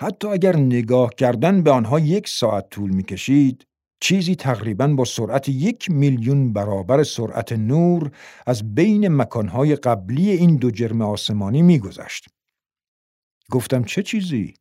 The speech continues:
او گفت: "آگاهیت. این یکی از ویژگی‌های جدید جهان است و فقط به خاطر حضور انسان‌ها در جهان وجود دارد.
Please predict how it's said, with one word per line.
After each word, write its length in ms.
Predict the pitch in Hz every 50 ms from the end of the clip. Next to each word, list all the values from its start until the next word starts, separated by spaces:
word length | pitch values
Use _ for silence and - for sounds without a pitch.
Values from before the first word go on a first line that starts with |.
| _ _ _ _ _ _ _ _ _ _ _ _ _ _ _
او 160 | 143 151 135
گفت: 400 | 117 143 143 135 - - - _ _ _ _ _ _ _ _ _ _ _ _ _ _ _ -
"آگاهیت. 840 | 113 104 98 - 101 92 87 - - 185 - - - - - - - _ _ _ _ _ _ _ _ _ _ _ _ _ _ _ _ - - - - _ _
این 320 | - 226 269 302 294 285 269
یکی 300 | 254 247 175 - 180 180
از 160 | 180 156 131
ویژگی‌های 960 | 123 127 143 147 135 110 120 127 113 110 117 110 95 92 131 147 160 165 156
جدید 480 | 135 113 98 113 107 104 123 160 175 156
جهان 500 | 160 131 107 110 101 90 107 135 135 131
است 460 | 107 98 95 92 90 - - - _ _ _ - - - - _
و 60 | - 120
فقط 460 | - - 139 131 143 180 196 - -
به 120 | 127 123
خاطر 420 | 117 - 131 120 113 - - 165 185
حضور 580 | 190 - - 120 123 117 120 139 127 131 139 135
انسان‌ها 680 | 135 135 131 127 117 - - 127 120 95 87 123 123 120
در 160 | 117 127 123
جهان 480 | 127 113 101 120 131 135 170 196 170 135
وجود 500 | 117 101 104 107 92 - 98 92 80 -
دارد. 300 | - 78 71 - -